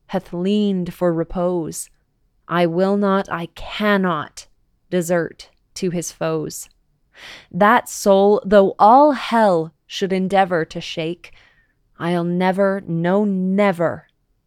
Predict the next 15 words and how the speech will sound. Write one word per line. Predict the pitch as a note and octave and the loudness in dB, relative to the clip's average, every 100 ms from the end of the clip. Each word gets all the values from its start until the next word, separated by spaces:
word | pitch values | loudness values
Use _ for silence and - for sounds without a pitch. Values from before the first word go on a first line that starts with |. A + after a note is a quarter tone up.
| _ - | _ -6
no, | F#3 F#3 | -4 -2
never | F#3+ G#3 F#3 E3 D#3 - _ | 0 0 0 -4 -6 -14 _
forsake." | _ F3 - D3+ D#3 - - _ _ _ _ _ _ _ _ _ _ - - _ _ _ _ | _ -6 -6 -8 -8 -12 -20 _ _ _ _ _ _ _ _ _ _ -20 -20 _ _ _ _
Paul | - C4 C4+ C4 C4 | -4 2 4 6 4
and | - A3 | 2 -2
many | A#3 D4 D#4 | 0 0 -2
other | - G3 G3+ | -2 -4 -2
apostles | F3 - F3+ F3+ F#3+ F3+ F3 | -4 -2 -2 -2 -6 -6 -6
and | D#3+ | -6
prophets | F#3 F3 - F3 - - - _ - | -4 -4 -6 -10 -12 -16 -20 _ -10
have | - - | -8 -8
truly | - - C4+ D4+ D4 D4 B3 | -12 -2 4 4 4 2 0
lived | G3+ G3+ G#3 F3+ D3 - _ _ | 0 2 2 2 -4 -14 _ _
the | F#3+ | -10
counsel | - G#3 G#3+ - - E3+ D3+ | -8 -4 -4 -4 -4 -4 -4